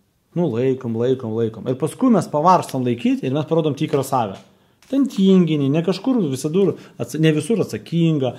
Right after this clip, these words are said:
šiek tiek gal kažkur neadekvatų, kažkur bailį, nu, nu, įvairių, mesgi žmonės, nu, kas tobulas, Dieve mano, mes kitą akmenį mane, žinai, kas tobulas. Žinai,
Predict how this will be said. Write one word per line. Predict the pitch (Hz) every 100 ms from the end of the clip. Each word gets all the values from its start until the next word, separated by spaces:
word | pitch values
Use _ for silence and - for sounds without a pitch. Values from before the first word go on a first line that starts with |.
| -
šiek | - 185
tiek | 285 240
gal | -
kažkur | 131 - 208
neadekvatų, | 131 110 131 165 170 160 143
kažkur | 151 - 285
bailį, | 175 135 170 170 151 135
nu, | 240 285
nu, | 294 302
įvairių, | 302 294 196
mesgi | 226 220
žmonės, | 226 220 113 -
nu, | 170 170 165
kas | 175 214
tobulas, | 214 127 101 101
Dieve | 131 104
mano, | 92 98
mes | 143 160
kitą | 131 139
akmenį | - 113 110
mane, | 113 110
žinai, | 107 127
kas | 131 127
tobulas. | 139 113 110 113 - - - - _
Žinai, | 143 175